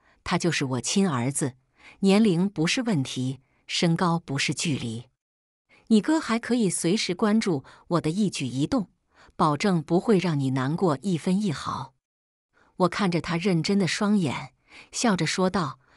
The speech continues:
：“程飞宇是我亲自选的，下一任打算让我父母还有哥哥选个靠谱的。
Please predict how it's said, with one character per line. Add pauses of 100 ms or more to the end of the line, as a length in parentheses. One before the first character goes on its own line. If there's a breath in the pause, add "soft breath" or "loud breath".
(120 soft breath)
：“程
飞
宇
是
我
亲
自
选
的， (400 loud breath)
下
一
任 (420 loud breath)
打
算
让
我
父
母 (160 loud breath)
还
有
哥
哥 (200 soft breath)
选
个
靠
谱
的。